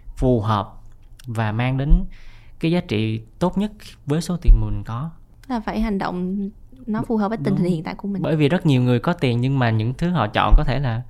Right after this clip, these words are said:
Speaker 1: không, không tốt. Học làm sang là không phải là, không phải là chi tiền từ lưa từ la, không phải là hãy sang là phải, phải vô khách sạn năm sao ở, hãy sang là phải đi du thuyền.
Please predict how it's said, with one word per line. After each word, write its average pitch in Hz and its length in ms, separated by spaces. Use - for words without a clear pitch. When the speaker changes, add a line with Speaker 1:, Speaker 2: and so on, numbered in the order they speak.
Speaker 1:
không, 139 640
không 139 200
tốt. 170 320
Học 120 140
làm 117 160
sang 135 260
là 120 80
không - 180
phải 107 200
là, 113 320
không 139 140
phải 147 80
là - 60
chi 156 220
tiền 117 320
từ 120 100
lưa 127 260
từ 127 120
la, 120 380
không 135 140
phải 120 120
là 110 360
hãy 123 180
sang 135 280
là 113 80
phải, 113 180
phải 139 160
vô 143 80
khách 175 140
sạn 110 160
năm 127 100
sao 131 200
ở, 107 240
hãy 143 180
sang 135 220
là 113 80
phải 104 120
đi 143 180
du 135 160
thuyền. 104 320